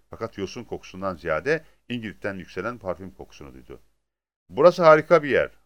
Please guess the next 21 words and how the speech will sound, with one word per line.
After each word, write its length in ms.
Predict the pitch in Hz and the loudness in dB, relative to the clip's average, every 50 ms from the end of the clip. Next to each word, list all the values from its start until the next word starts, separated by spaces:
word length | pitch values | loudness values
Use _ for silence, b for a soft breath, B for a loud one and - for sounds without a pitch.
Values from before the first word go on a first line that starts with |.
| _ _ - | _ _ 0
adeta 460 | 101 120 127 131 - 131 135 127 123 | 0 0 0 0 0 0 0 0 0
bir 100 | 113 95 | -2 -4
cennet. 500 | - 107 98 101 101 95 92 - - _ _ _ _ _ _ | -4 -4 -4 -2 -4 -6 -6 -6 -12 _ _ _ _ _ _
Doğrusu 300 | - 113 143 156 156 - | -4 -2 -2 -2 -2 -2
emekliliğimi 520 | 151 131 135 120 - 135 131 127 139 139 127 | -2 -2 -2 -6 -8 -10 -10 -10 -10 -8 -2
burada 220 | 127 131 123 123 | 0 0 0 0
geçirmek 420 | 117 107 104 - - 107 104 92 - | -2 -6 -8 -10 -10 -10 -10 -12 -12
isterdim." 420 | - - - 73 71 65 67 - - _ _ _ _ _ _ _ _ _ _ _ _ _ _ _ _ _ - | -10 -6 -6 -6 -6 -8 -12 -20 -20 _ _ _ _ _ _ _ _ _ _ _ _ _ _ _ _ _ -12
Ingrid 260 | 147 160 156 175 165 - - | -10 -8 -8 -10 -12 -12 -12
gülümsedi. 500 | 127 117 104 - - 87 76 76 - - _ _ _ _ _ _ b b b b b | -12 -12 -10 -8 -10 -10 -8 -12 -14 -16 _ _ _ _ _ _ b b b b b
"Ne 80 | 113 156 | 0 2
yazık 280 | 185 196 185 185 185 | 4 4 2 0 -4
ki 100 | - 180 | -6 -2
daha 200 | 160 165 165 160 | 0 4 4 4
emekliliğinize 560 | 151 147 143 135 - - 139 143 135 127 143 143 | 2 2 -4 -10 -12 -14 -14 -12 -6 -4 -4 -2
çok 300 | - 139 127 - - - | 0 -2 -2 -2 -4 -6
var." 160 | 76 67 - _ _ _ _ _ _ _ _ _ | -6 -6 -8 _ _ _ _ _ _ _ _ _
"Haklısınız," 640 | _ - 101 - - - 165 - 156 131 92 78 - | _ 2 2 2 -2 -8 -10 -8 -8 -8 -8 -10 -12
dedi 200 | - 78 73 73 | -12 -12 -12 -12
genç 260 | 69 73 73 71 - | -12 -12 -14 -12 -14
adam. 220 | 78 67 67 62 | -16 -16 -16 -18